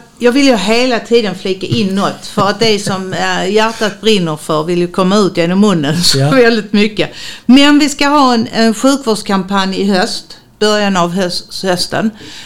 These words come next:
Speaker 1: eh, där jag hoppas verkligen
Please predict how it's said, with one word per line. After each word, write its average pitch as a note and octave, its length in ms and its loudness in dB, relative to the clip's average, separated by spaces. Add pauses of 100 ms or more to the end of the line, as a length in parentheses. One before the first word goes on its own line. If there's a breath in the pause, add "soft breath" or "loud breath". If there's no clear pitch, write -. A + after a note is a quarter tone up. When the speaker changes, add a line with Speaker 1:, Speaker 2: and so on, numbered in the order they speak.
(220 loud breath)
Speaker 1:
eh, F#3+ 480 0
där B3 140 2
jag A#3 180 4
hoppas G#3 680 0
verkligen F#3 800 -4